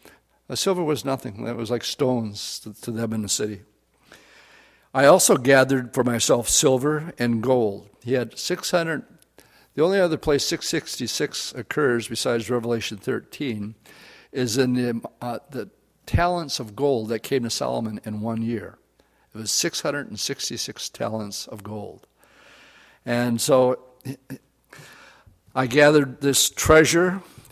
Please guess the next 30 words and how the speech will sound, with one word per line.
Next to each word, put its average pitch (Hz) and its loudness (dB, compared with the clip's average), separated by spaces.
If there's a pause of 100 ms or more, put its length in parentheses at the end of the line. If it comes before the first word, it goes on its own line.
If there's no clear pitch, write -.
(380)
and 131 4
the 135 4
special 208 2
treasures 139 4
of 110 -6
kings 113 -2 (320)
and 123 -2
of 117 0
the 113 -4
province. 131 -2
I 117 -4
acquired 123 2
male 131 2
and 120 0
female 123 -2
servants, 127 -2 (680)
singers, 139 4 (680)
the 131 -2
delights 131 6
of 151 0
the 123 0
sons 135 6
of 113 -2
men, 127 0 (100)
and 127 -2
musical 185 -2
instruments 143 -4 (220)
of 117 -6
all 123 0
kinds." - -8